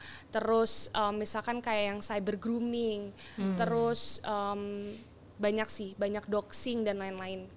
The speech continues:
Speaker 1: Jadi
Speaker 2: Hmm.
Speaker 1: mereka itu cuman regulasiin tiga, seingat aku, transmisi, em, kalau ada yang di-, disebar-sebarin, em, terus ada juga yang kayak, em, men-, mem-, apa namanya, dia itu seperti stalking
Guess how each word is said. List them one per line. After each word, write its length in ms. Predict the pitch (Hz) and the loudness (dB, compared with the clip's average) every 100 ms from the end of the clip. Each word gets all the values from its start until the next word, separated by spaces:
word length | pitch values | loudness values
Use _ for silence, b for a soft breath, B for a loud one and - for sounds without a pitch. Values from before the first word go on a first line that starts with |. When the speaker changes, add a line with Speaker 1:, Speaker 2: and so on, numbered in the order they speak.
| - - | -18 -4
Speaker 1:
Jadi 240 | 208 196 180 | 0 2 0
Speaker 2:
Hmm. 160 | 170 | -4
Speaker 1:
mereka 320 | 165 226 240 247 | -4 -2 0 -2
itu 160 | - | -2
cuman 320 | 269 240 240 - B B B | -2 -2 -4 -10 B B B
regulasiin 560 | - 220 226 220 247 240 | -4 4 6 6 4 0
tiga, 400 | 226 180 208 - - | -2 0 0 0 -6
seingat 320 | 240 202 190 | -4 -4 -6
aku, 480 | 185 - 277 302 294 - | -8 0 4 4 2 -6
transmisi, 880 | - 208 214 - 214 - 285 294 - B B B B - | -4 -2 0 -2 -2 -2 -2 -2 -4 B B B B -2
em, 480 | 220 214 214 214 214 - | 2 2 0 -4 -6 0
kalau 160 | 208 | 2
ada 160 | 202 202 | 4 2
yang 160 | 208 | 0
di-, 80 | 208 - | -4 -8
disebar-sebarin, 1040 | 202 - 208 208 208 202 190 240 285 311 - B B B - | -6 -2 0 0 0 -2 0 0 0 -4 -10 B B B -6
em, 320 | 208 208 208 | -4 -2 -4
terus 320 | 202 226 233 - | -2 0 0 0
ada 220 | 202 202 | 0 -2
juga 320 | 202 196 220 | -2 2 4
yang 240 | 208 208 208 | 4 2 -2
kayak, 460 | 208 202 196 196 - | -2 2 2 0 -2
em, 400 | 214 196 196 196 202 202 - | -2 0 0 -2 -4 -8 -8
men-, 380 | 220 214 214 208 - B B B - | -4 -2 -2 -6 -10 B B B -6
mem-, 300 | 220 214 220 | 0 0 0
apa 240 | - 226 247 | -4 -2 -2
namanya, 400 | 254 226 233 247 - - - - - - - - - - | 0 0 0 -4 -8 -20 -20 -20 -20 -20 -12 -10 -8 -6
dia 320 | 220 226 220 | 0 4 4
itu 480 | 220 214 269 285 285 | 2 0 6 6 6
seperti 560 | - 254 214 214 240 233 | 2 0 -2 0 -2 0
stalking 640 | - 226 220 - 262 | 2 2 2 0 -2